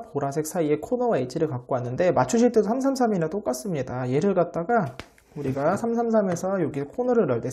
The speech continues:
트위스트로 넣잖아요. 초급반처럼 트위스트로 먼저 넣으시고, 한 번 또는 세 번 또는 다섯 번으로 넣으신 다음에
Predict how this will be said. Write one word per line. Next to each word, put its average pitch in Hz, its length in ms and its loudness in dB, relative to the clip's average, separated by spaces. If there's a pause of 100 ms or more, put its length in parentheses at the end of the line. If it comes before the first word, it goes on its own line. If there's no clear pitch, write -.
(160)
트위스트로 302 480 -2
넣잖아요. 139 600 -6 (420)
초급반처럼 220 640 0
트위스트로 262 460 -2
먼저 127 220 0
넣으시고, 123 380 -4
한 220 200 0
번 208 180 4
또는 135 200 -2
세 165 160 2
번 180 200 -2
또는 151 180 -4
다섯 139 300 -6
번으로 170 300 -2
넣으신 143 280 -2
다음에 170 480 -2